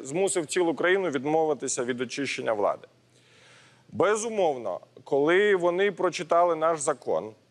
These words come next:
до того ж закон їм приніс діючий представник України в Венеціанській комісії, якого звати Сергій Васильович Ківалов. Цього пана призначили ще за часи Януковича, і його неможливо так швидко звільнити,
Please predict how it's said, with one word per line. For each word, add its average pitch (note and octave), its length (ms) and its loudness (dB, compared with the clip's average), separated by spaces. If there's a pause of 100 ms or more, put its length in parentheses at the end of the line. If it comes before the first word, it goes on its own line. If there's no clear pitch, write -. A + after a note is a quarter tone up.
(760)
до A#2+ 160 0
того F3 320 4
ж D3+ 80 -6
закон E3 420 0
їм D#3+ 480 -2
приніс D3+ 560 -2 (140)
діючий D3+ 540 -2
представник C#3 800 -2
України D3 520 0
в B2 40 -2
Венеціанській C#3+ 680 -2
комісії, E3 580 -2
якого D3+ 380 2
звати D#3 360 0
Сергій C#3 400 -4
Васильович C3+ 600 0
Ківалов. F#2+ 480 0 (500)
Цього D#3+ 280 2
пана E3+ 360 0
призначили C#3+ 680 -2
ще C#3 240 2
за C3 140 0
часи D3 300 -6
Януковича, F#3 640 2
і D#3+ 100 0
його E3+ 240 2
неможливо F3 540 2
так C3 220 -2
швидко D3+ 380 -2
звільнити, F#3+ 600 0